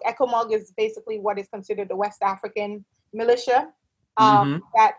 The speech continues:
Speaker 1: come in to basically help out when things happen in different African, West African countries. So my father kept relying. He said, "Maybe we'll get international, you know, support. People will come and stop this thing. Yeah, maybe
Speaker 2: Yeah.
Speaker 1: it's not too bad."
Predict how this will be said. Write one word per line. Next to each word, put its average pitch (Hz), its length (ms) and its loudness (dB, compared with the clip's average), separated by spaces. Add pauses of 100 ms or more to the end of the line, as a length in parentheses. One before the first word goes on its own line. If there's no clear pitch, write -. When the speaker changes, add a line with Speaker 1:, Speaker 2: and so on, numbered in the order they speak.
Speaker 1:
come 247 260 0
in 233 200 -2
to 214 100 -6
basically 214 440 -6
help 208 320 0
out 190 240 2
when 202 140 -6
things 208 260 -8
happen 196 280 -4
in 185 100 -12
different 196 320 -12 (280)
African, 202 420 -4
West 214 220 -4
African 190 340 -6
countries. 190 440 -12 (220)
So 277 100 -10
my 262 140 2
father 277 280 4
kept 254 240 -2
relying. 202 460 -4
He 233 80 -10
said, 254 140 -4
"Maybe 294 180 -6
we'll 302 180 -6
get 247 180 -4
international, 202 840 -4 (260)
you 220 120 -8
know, 190 420 2
support. 294 640 2
People 233 260 -4
will 196 80 -10
come 214 220 -2
and 190 120 -10
stop 262 320 0
this 262 220 -6
thing. 254 320 -2 (200)
Yeah, 480 160 0
maybe 440 180 -2
Speaker 2:
Yeah. 359 60 -2
Speaker 1:
it's - 120 -20
not - 260 -6
too 269 140 -14
bad." 208 200 2